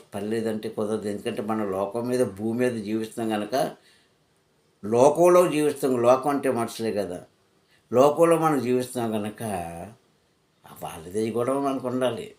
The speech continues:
ఉండాలంటే నీ నోటి మాట బాగుండాలి, నీ ప్రవర్తన బాగుండాలి,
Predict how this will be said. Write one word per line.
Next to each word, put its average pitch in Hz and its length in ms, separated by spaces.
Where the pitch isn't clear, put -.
ఉండాలంటే 113 720
నీ 113 120
నోటి 110 300
మాట 110 220
బాగుండాలి, 92 640
నీ 117 100
ప్రవర్తన 113 540
బాగుండాలి, 101 640